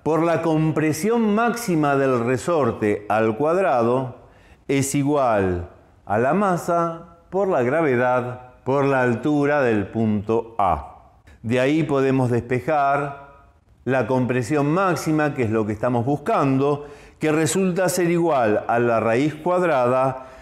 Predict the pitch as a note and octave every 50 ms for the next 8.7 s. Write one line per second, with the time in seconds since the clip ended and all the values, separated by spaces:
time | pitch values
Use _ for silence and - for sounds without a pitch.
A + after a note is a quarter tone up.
0 | - - - A#2 A#2+ C3 C3 C3+ G3 A3 A3 G3+ F3+ F3+ F#3+ F#3+ F#3 F#3 F3 F3+
1 | F#3 F#3 F#3 F3 D#3 C#3+ C3 B2+ B2+ C3 C#3+ E3 E3+ D#3+ D#3 D#3 C#3+ - D#3+ D3+
2 | C#3 C3+ C3+ B2+ B2+ B2+ B2 B2 C3 D3 D3 C#3 C3 B2+ B2+ B2+ B2+ B2+ C3 C3
3 | C3 C3 B2 - - - - - - - - - C#3+ C#3 C#3 C#3 C3+ B2+ A#2 A2
4 | G#2 F#2 - - G3 G#3+ G3+ F3+ D#3+ C#3 C3+ C3 B2+ B2+ B2+ B2+ A#2+ - - -
5 | - - D3+ A3+ B3+ A3+ G#3 F3+ D#3+ D#3 D#3 D3 D3 C#3+ C#3+ D3 D3 D3 - -
6 | - A#2+ A#2+ A#2+ A2+ G#2+ A#2 A2 G#2 G2+ - - B2 A#2 A#2 A2+ A2+ A2 A#2 B2+
7 | A#2 G#2+ G#2+ G#2 G#2 G2+ G2+ G2 - - A#2 G2+ - A2+ G#2+ G2+ G2+ G2 F#2 F#2
8 | F#2+ F2+ F2 - G2 E2+ E2+ D#2 - - E2 D#2 D2